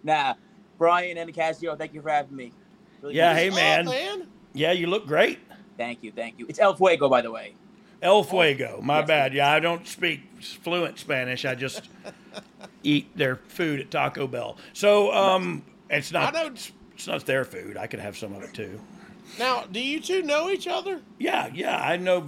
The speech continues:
Speaker 2: I know Vinny, uh, from Ga-, like I said, from Gabe's shows. I've seen him as, uh, as, uh, extra talent down in Orlando.
Speaker 1: Mm-hmm.
Speaker 2: Um, where else have we crossed paths?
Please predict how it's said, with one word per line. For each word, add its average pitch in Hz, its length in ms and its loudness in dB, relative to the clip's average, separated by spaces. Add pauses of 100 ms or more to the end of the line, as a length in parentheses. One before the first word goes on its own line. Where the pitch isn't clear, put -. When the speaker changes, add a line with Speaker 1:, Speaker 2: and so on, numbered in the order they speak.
Speaker 2:
I 165 100 0
know 190 180 -2
Vinny, 175 480 -2
uh, 156 440 2
from 165 300 -2
Ga-, 160 220 2
like 160 140 0
I 151 40 -4
said, 143 200 -6
from 151 160 -4
Gabe's 147 380 -2
shows. 165 600 0
I've 135 200 -6
seen 156 240 -6
him 156 140 -4
as, 147 160 -2
uh, 123 540 0 (360)
as, 127 360 -2
uh, 123 220 -2
extra 151 480 -2
talent 151 480 -4
down 139 280 -2
in 131 120 -6
Orlando. 160 800 0
Speaker 1:
Mm-hmm. 131 420 -6
Speaker 2:
Um, 139 360 0
where 202 180 -2
else 196 260 0
have 143 160 -6
we 147 300 -4 (220)
crossed 151 440 -4
paths? 127 500 -6